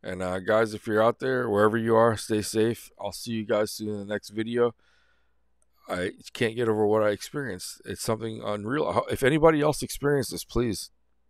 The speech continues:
hit me up in, in, in, in comments. I would love to hear if anybody else is experiencing this, because everybody looks at me like I'm a nut. And, uh, maybe I am, but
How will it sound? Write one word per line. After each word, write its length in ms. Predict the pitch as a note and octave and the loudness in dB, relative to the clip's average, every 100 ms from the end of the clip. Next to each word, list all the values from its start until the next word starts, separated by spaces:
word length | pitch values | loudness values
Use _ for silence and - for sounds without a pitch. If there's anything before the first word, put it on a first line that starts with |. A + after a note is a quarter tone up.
| _ _ _ _ _ _ _ _ _ _ _ _ _ _ _ - - _ | _ _ _ _ _ _ _ _ _ _ _ _ _ _ _ -20 -20 _
hit 180 | A#2+ B2 | 2 2
me 140 | A2+ | 4
up 200 | A2+ A#2+ - | 4 4 0
in, 260 | A#2 G#2 A2 | -4 -4 -8
in, 340 | - G2 G#2 | -8 -8 -8
in, 260 | - F#2 F#2+ | -8 -8 -6
in 200 | G#2+ F#2 | -8 -8
comments. 580 | - A2 G#2+ F2 - - - - - - | 4 4 6 0 -4 -12 -14 -20 -20 -8
I 120 | F2+ | 0
would 140 | G2 | 0
love 260 | F#2 G2+ - | 4 2 2
to 120 | A2 | -8
hear 200 | F#2+ A#2 | 2 2
if 100 | G2+ | 2
anybody 380 | G#2 G2+ G2+ G2+ | -2 0 0 0
else 240 | G2+ - | -4 -4
is 60 | G2 | -14
experiencing 640 | F2 - B2 A2 - E2 | -14 -8 -6 -6 -8 -14
this, 180 | E2+ - | -14 -12
because 420 | F#2 E2+ F2 - _ _ _ - | -12 -10 -10 -10 _ _ _ 2
everybody 360 | G#2 A2+ A#2 | 4 8 8
looks 180 | A2+ - | 8 4
at 60 | G2+ | 4
me 100 | A2+ | 6
like 180 | G2 G#2 | 8 6
I'm 120 | G2 | 6
a 60 | |
nut. 240 | F#2 G#2+ F#2+ - _ _ _ _ _ _ _ - | 6 6 4 -10 _ _ _ _ _ _ _ -6
And, 240 | G2+ F2 | 0 2
uh, 120 | F2 | 2
maybe 300 | F2+ G#2+ G#2+ | 4 6 8
I 160 | G2 G#2 | 8 8
am, 280 | A2 G2 G2 | 8 6 4
but 180 | F2+ | 2